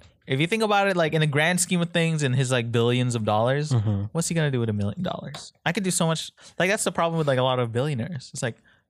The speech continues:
Speaker 1: literally, if you gave a million dollars to some people, like,
Speaker 2: Change their
Speaker 1: good
Speaker 2: life.
Speaker 1: people, you
Speaker 2: Yeah.
Speaker 1: could change multiple lives.
Speaker 2: Mm-hmm.
Speaker 1: Like, I, you know how many nuggets I could buy with that?
Speaker 2: There were a lot of, like, very deep communist takes about him and about how, like, you don't be,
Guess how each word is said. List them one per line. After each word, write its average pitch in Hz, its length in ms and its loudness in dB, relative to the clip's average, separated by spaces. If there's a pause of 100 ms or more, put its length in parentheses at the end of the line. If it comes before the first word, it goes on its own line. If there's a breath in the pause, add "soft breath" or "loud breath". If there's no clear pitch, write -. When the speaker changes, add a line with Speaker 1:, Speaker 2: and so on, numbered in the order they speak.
(360)
Speaker 1:
literally, 156 500 2 (220)
if - 140 -14
you 123 80 -8 (160)
gave 123 240 2
a 117 60 2
million 113 280 0
dollars 120 380 -4
to 143 80 -14
some 143 140 -10
people, 151 360 -10 (640)
like, 120 80 2
Speaker 2:
Change 113 120 0
their 123 100 2
Speaker 1:
good 123 60 0
Speaker 2:
life. 117 60 0
Speaker 1:
people, 170 480 0
you 151 80 -2
Speaker 2:
Yeah. 143 60 2
Speaker 1:
could 160 100 2
change 139 400 -4
multiple 127 500 -4
lives. - 320 -12
Speaker 2:
Mm-hmm. 107 320 -6 (400)
Speaker 1:
Like, 117 160 0
I, 127 220 -2
you 131 180 2
know 165 100 4
how 202 80 2
many 190 140 2
nuggets 127 400 2
I 165 60 0
could 165 120 0
buy 165 120 0
with 170 100 -2
that? 175 180 -6 (160)
Speaker 2:
There 139 200 2
were 190 120 2
a 160 80 2
lot 120 200 2
of, 151 100 0
like, 107 180 0
very 113 220 0
deep 113 240 -2
communist 113 420 -2
takes - 240 -4
about 113 240 -4
him 110 220 -4
and 107 80 -4
about 104 260 -2
how, 107 200 -4
like, 101 320 -8 (520 loud breath)
you 127 180 0
don't 123 240 0
be, 123 100 0